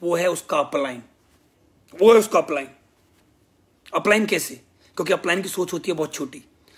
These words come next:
बहुत सारे मैं आपको नेटवर्कर दिखा दूंगा इस दुनिया में, जो पिछले दस दस साल से नेटवर्क मार्केटिंग कर रहे हैं,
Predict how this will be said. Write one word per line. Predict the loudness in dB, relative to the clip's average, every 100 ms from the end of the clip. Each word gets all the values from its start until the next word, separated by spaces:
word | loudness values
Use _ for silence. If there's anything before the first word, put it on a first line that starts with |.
| -20 -6
बहुत | 2 4
सारे | 4 4
मैं | 4
आपको | 0 2
नेटवर्कर | 0 0 0 0
दिखा | -2 2 2
दूंगा | 2 0
इस |
दुनिया | 0 2 2
में, | 2 0 -6 -2
जो | 0
पिछले | 0 0 0
दस | 0
दस | 2 2
साल | 4 4
से | 2
नेटवर्क | -2 -2 0
मार्केटिंग | 2 0 -2 -2 0
कर | 2
रहे | 2
हैं, | 2